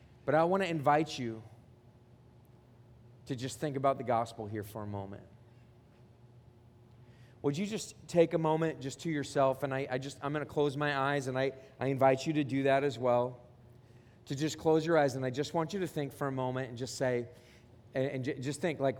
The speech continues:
"Where have I been complacent and not taking God seriously? Where am I living in hatred of other people or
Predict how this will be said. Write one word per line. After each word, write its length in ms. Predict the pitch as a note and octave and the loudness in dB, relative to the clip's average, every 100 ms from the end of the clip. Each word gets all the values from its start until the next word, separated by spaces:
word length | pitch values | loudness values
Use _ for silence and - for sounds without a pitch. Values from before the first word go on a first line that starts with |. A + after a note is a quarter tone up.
| C3+ | -8
"Where 380 | C3 C#3+ D#3+ E3+ | 2 6 6 6
have 240 | E3+ D3 | 4 6
I 460 | C#3+ C#3 C#3+ C#3+ B2 - - - - - - - | 6 6 4 0 -6 -18 -20 -20 -20 -20 -20 0
been 220 | D3 D#3 | 2 2
complacent 680 | - F3 - E3 F3 F3 C3+ - - | 0 -2 2 4 4 2 -10 -12 -10
and 140 | D3 C#3 | -4 0
not 240 | C#3+ D3+ | 0 0
taking 320 | - D#3 D3+ | -2 -2 -2
God 240 | D3 D#3 C#3+ | 0 0 0
seriously? 480 | E3 D#3+ D3+ - C#3+ - - - - - - - | 0 0 -2 -10 -16 -20 -20 -20 -20 -20 -20 -4
Where 120 | C#3+ | 2
am 100 | D#3 | 4
I 120 | E3+ E3 | 4 4
living 380 | D#3+ E3 D#3+ | 6 4 2
in 200 | D#3 D3+ | -2 -4
hatred 540 | C#3 B2 C#3+ D3 D#3 C3 | -6 -2 -2 0 -2 0
of 100 | B2 | 0
other 180 | B2+ B2 | -2 -4
people 360 | B2+ C#3 C#3 | -6 -6 -4
or 340 | B2 C3+ B2+ | -4 0 -2